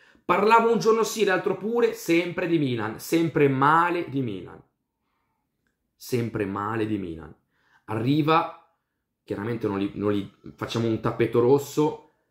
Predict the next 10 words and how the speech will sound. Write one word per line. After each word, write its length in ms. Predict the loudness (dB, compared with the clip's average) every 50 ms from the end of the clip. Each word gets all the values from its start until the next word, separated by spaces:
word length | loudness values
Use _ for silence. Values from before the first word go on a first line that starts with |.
| _ _ _
esulta 680 | -2 -2 -2 -2 -2 -2 -2 -2 -2 -2 -4 -6 -6 -4
così. 560 | -2 -4 -4 -4 -4 -6 -10 -10 -12 _ _ _ _ _ _ _ _ _ _ _ _ _ _ _ _ _ _ _ _ _ _
Quello 360 | 0 2 2 4 6 4 4
che 140 | 4 2 -2
preferisce 480 | -2 -2 -2 -2 -2 -4 -2 -2 -4
sempre 340 | -4 -2 -4 -6 -4 -4 -6
stare 360 | -6 -6 -4 -2 -2 -2 -2 -4
zitto. 460 | -10 -12 -12 -12 _ _ _ -20 _ _ _ _ _ _ _ _ _ _ _ _ _ _ _ _ _
Certe 320 | -4 -4 -4 -2 -2 -4
frasi 680 | -2 2 2 2 2 2 0 -2 -4 -6 -6 -8 _ _